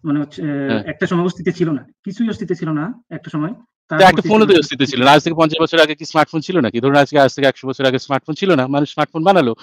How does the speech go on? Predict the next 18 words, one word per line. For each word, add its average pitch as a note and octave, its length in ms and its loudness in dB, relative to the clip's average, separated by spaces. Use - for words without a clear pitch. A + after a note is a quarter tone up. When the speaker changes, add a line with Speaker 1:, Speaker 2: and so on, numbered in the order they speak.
Speaker 2:
ওই F3+ 120 0
তো F3 80 4
ওই E3 100 6
Speaker 1:
হুম। D#3 120 0
Speaker 2:
হাইড্রোজেনটা D3 480 4
নিয়ে D3 140 0
বানালো, C#3 360 2
কার্বন C3+ 280 2
ডাইঅক্সাইড C3+ 320 0
নিয়ে, C3 200 -2
কার্বন C#3 280 2
নিয়ে C3+ 140 2
বানালো। C3 300 2
এই D#3+ 220 6
সিলিকন C#3+ 320 -2
নিল C#3 160 2
ওখান C3+ 240 -2
থেকে, C3 180 -2